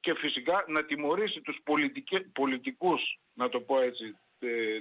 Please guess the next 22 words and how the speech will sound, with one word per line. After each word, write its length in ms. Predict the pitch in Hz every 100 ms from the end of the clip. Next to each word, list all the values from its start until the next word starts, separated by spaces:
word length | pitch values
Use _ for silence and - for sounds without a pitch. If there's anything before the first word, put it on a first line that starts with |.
| -
τις 180 | 131 127
ηγεσίες 560 | 127 120 107 156 165
ή 80 | 156
τα 120 | 156
κόμματα 520 | - 160 160 180 156 127
αυτά 320 | 117 170 180
που 120 | 165
με 100 | 151
τις 180 | 127 -
πολιτικές 580 | 120 110 104 139 175 -
τους, 240 | 202 196 - - _ _ -
ε, 120 | - 143 67 67 67 67 65 123 60 113 58 117 117 53 - - -
ξεδιπλώνουν, 760 | - 165 135 110 131 175 196 175
αν 140 | 139
θέλετε, 560 | 147 190 190 185 185 -
ενισχύουν, 840 | - 147 143 113 - 180 196 208 190 _ _ _
ε, 400 | 156 151 151 -
τη 140 | -
στρατηγική 600 | 180 170 160 156 151 170 190
αυτή, 480 | 165 202 202 185 _ _
ε, 140 | - 156 156 147 147 147 147 -
σύμπλευση. 580 | 180 135 110 - 87